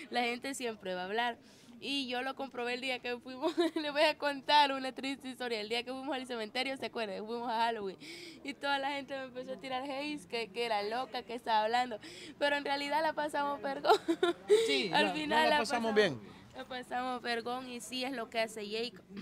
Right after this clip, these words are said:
Speaker 1: a pesar que hay gente que también le tira hate, pero él todavía es humilde, <laughs> él es bien humilde.
Speaker 2: <laughs> De humilde no tengo nada.
Speaker 1: <laughs>
Speaker 2: Pero bueno,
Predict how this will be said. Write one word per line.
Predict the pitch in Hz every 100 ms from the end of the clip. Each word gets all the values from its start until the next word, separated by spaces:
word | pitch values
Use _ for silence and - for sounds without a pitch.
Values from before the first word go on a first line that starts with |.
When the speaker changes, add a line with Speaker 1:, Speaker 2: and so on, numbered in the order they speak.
| -
Speaker 1:
a | -
pesar | 226 226 226 226
que | 262
hay | 247
gente | 247 240
que | 226 226
también | 220 220
le | 226
tira | 226 220 233
hate, | 240
pero | 233 233 220 196 - 214 196 - 196
él | 247
todavía | 415 247 233 240 240 233 220
es | 254
humilde, | 262 233 277 262 277 339
<laughs> | 330 - 330 330 - 494 415
él | - 269
es | 262
bien | 269 269 262
humilde. | 254 254 311 311 302 330
Speaker 2:
<laughs> | 349 403 - -
De | 135
humilde | 127 135 139
no | 143
tengo | 135 147 147
nada. | 156 139 170 - 349
Speaker 1:
<laughs> | 330 392 160
Speaker 2:
Pero | 196 208
bueno, | 240 220 127